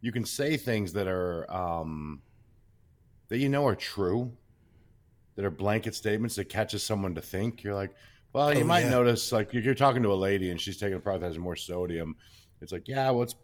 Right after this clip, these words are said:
Speaker 1: probably possible here and there during a month you might notice you're holding a little more water. That could be from that sodium."
Speaker 2: Yeah.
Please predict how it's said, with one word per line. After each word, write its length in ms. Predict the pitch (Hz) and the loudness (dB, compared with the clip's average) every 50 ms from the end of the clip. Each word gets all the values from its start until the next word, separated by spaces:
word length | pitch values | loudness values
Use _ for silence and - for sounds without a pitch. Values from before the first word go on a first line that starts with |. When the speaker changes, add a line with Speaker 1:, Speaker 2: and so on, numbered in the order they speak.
| _ | _
Speaker 1:
probably 420 | - 156 160 175 175 151 123 113 101 | -6 -4 -4 -2 -2 2 2 2 2
possible 720 | - - 107 101 104 107 - - - 95 95 95 92 87 | 4 4 6 6 6 6 4 2 -2 -2 0 0 0 0
here 220 | 82 104 107 104 | 2 4 4 4
and 100 | 101 95 | 4 4
there 220 | 95 95 98 98 | 2 2 2 2
during 260 | 95 98 95 92 90 87 | 2 2 2 2 0 0
a 40 | 87 | 0
month 340 | 90 90 92 92 87 - - | 0 0 0 0 -2 -4 -4
you 100 | 92 87 | -4 -2
might 260 | 90 87 90 90 - - | -2 0 -2 -2 -2 -2
notice 260 | 95 92 90 85 - | -2 0 0 0 -2
you're 80 | 90 78 | -4 -2
holding 200 | 92 98 87 87 | 0 0 0 0
a 20 | |
little 160 | 90 90 87 | 0 0 0
more 180 | 90 85 82 82 | 0 0 0 0
water. 300 | 85 85 90 92 90 90 | 2 2 2 2 2 0
That 120 | 101 107 | -2 -2
could 120 | - 117 107 | -6 -8 -6
be 100 | 104 87 | -6 -6
from 140 | - 78 76 | -6 -8 -12
that 120 | 69 58 | -10 -10
sodium." 420 | - - - 80 80 78 76 76 76 - - _ - _ - - - - - - _ _ _ - | -12 -10 -10 -8 -8 -8 -8 -10 -12 -14 -20 _ -20 _ -16 -16 -16 -16 -18 -20 _ _ _ -14
Speaker 2:
Yeah. 200 | 90 92 92 85 | -10 -8 -8 -8